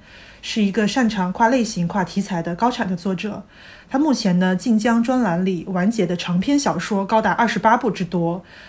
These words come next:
包含了励志、奇幻、悬疑和武侠等各种类型。这次呢，我们聊的《有匪》就是一部武侠言情小说。这部小说连带番外一共是七十万字，二零一五年十一月起在晋江文学网连载，人气很高。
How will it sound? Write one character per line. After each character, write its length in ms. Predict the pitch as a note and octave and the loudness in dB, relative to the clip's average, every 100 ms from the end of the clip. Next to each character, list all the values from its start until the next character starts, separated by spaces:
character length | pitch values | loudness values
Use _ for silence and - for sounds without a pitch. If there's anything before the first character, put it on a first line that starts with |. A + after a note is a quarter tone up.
| - | 0
包 140 | A#3 A#3 | 4 4
含 200 | A3+ F3 | 4 2
了 140 | F3 | 2
励 220 | F#3 A3 | 2 0
志、 420 | - A#3+ G#3 F3 | -2 -2 0 0
奇 260 | E3 - G3+ | -4 -6 -2
幻、 440 | F3 A#3 A3+ F3 | 0 2 2 2
悬 280 | E3+ - F3+ | -4 -2 0
疑 300 | F#3+ F#3 G3 | 2 0 -2
和 120 | G#3 G#3 | -2 -2
武 120 | F3 | -2
侠 320 | E3 F#3 E3+ | -2 0 0
等 160 | E3+ F3+ | -2 0
各 100 | C4 | 0
种 160 | G#3 F#3 | 0 0
类 140 | G#3 | -2
型。 280 | - - F3+ - - - - - | -4 -6 -8 -12 -20 -20 -20 -12
这 140 | - C#4 | -2 0
次 140 | C4+ | 2
呢， 100 | A#3+ | 2
我 80 | F#3+ | 4
们 160 | E3+ E3+ | 4 2
聊 140 | E3 | 2
的 60 | G#3 | 2
《有 160 | E3+ | 0
匪》 220 | F#3 G#3+ E3+ | 0 -2 -2
就 120 | G#3 | -4
是 160 | F#3 F#3+ | -2 -2
一 80 | |
部 220 | F3+ G3 F3 | 0 0 -2
武 180 | F3 | -2
侠 200 | E3+ F3+ | -2 -2
言 160 | G3+ F3 | 0 0
情 160 | E3+ F#3+ | 0 -2
小 180 | F#3 | -2
说。 400 | F3 - F3+ F#3+ - - - - - - - | -8 -6 -6 -6 -12 -20 -20 -20 -20 -20 -4
这 140 | C#4+ | -2
部 60 | B3 | 2
小 200 | G#3 E3 | 0 2
说 200 | B3+ B3 | 2 4
连 180 | G#3 | 4
带 160 | F3+ A3 | 2 2
番 180 | G#3+ C4 | 2 2
外 140 | C#4 | 2
一 140 | G3+ F#3+ | 2 0
共 180 | A#3+ | 0
是 160 | F#3+ G3 | 0 -2
七 180 | F#3 - | -4 -2
十 140 | C4+ | -2
万 180 | G3 F#3 | 0 0
字， 320 | F3 - F3 - | -2 -4 -8 -4
二 120 | - G3+ | 0 2
零 160 | F#3+ G#3+ | 2 -2
一 80 | |
五 100 | B3+ | -2
年 360 | G3 F3 E3+ E3+ | 0 0 0 -2
十 200 | F3 - | -4 -2
一 140 | F#3+ | 0
月 180 | B3+ C4 | 4 2
起 280 | F#3 - F#3 | 2 -4 -6
在 280 | F3+ G3 F3 | -4 -2 -2
晋 240 | F3 G#3+ | 0 2
江 180 | G3 F#3+ | 2 2
文 100 | F3+ | 2
学 120 | F3 | 0
网 220 | F#3 E3 | -2 -2
连 200 | F3+ E3+ | -2 0
载， 280 | E3+ G#3 - | 0 0 -4
人 240 | - F#3 F3 | -6 -4 -4
气 180 | E3+ G3 | -2 -4
很 180 | F3+ F3 | -4 -4
高。 340 | G#3 G#3 G#3+ | 0 0 -2